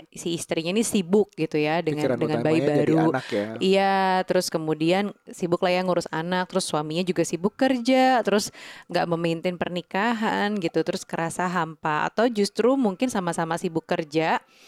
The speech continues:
Speaker 1: ini entah sebagai sebab atau justru sebagai akibat gitu. Jadi pelariannya adalah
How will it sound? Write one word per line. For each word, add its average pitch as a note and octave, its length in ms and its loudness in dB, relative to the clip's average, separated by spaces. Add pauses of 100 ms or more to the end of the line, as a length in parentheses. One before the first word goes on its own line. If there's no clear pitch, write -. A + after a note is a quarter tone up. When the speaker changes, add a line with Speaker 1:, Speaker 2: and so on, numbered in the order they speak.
(120)
Speaker 1:
ini B3+ 240 2
entah A#3+ 240 -2
sebagai F#3 480 2
sebab E3+ 480 0
atau G#3+ 240 0
justru F3 320 -2
sebagai E3+ 400 -2
akibat E3 320 -2 (300)
gitu. E3+ 180 -4
Jadi E3 220 2
pelariannya F3 720 0
adalah E3+ 480 0